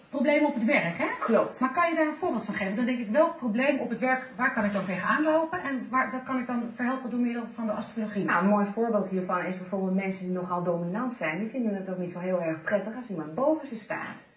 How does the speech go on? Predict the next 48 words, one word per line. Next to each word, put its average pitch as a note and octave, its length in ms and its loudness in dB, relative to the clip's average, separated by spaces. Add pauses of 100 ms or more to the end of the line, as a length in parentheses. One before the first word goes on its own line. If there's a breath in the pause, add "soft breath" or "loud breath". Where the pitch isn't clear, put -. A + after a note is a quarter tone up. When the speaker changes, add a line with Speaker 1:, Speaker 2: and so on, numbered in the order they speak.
(240 soft breath)
Speaker 1:
Ja. F#3 100 -10 (100)
Speaker 2:
Dus C4 100 -6
ze D4+ 60 -4
hebben F#3+ 200 0
ruimte C4 400 2
nodig. D3+ 680 -2
Maar G#3 120 0
vaak B3+ 260 -2
krijg B3+ 320 -2
je C4+ 80 -6
die A3+ 100 -2
niet, E3+ 180 -2
want G#3+ 140 0
je C4 140 -6
krijgt B3 240 -6
nou G3+ 140 -4
eenmaal F3+ 160 -2
met D#3+ 140 -2
een D#3+ 100 -2
leidinggevende D3+ 680 -2
te E3 140 -6
maken. G#3 380 0
En F#3 80 -4
die F#3 160 2
ook G#3 100 4
nog F3+ 140 -4
eens D#3 100 -6
gewoon D3 300 -4
bepaalt D#3 480 0
wanneer E3 340 -4
jij D3+ 180 0
wat D3 200 -6
mag. G3 380 -2 (340 loud breath)
Nou, D#3 160 -4
mensen A#3+ 360 4
die F3 160 -2
heel E3+ 160 0
avontuurlijk F3 580 -4
zijn D3 200 -10
ingesteld A3+ 640 -2
en F#3+ 60 -6
die E3+ 80 -4
eigenlijk, D#3+ 340 -4
eh, D#3+ 60 -6 (300 loud breath)
ja, - 320 -2
vrijheid F3 640 0
nodig F3 320 0
hebben. G#3 280 2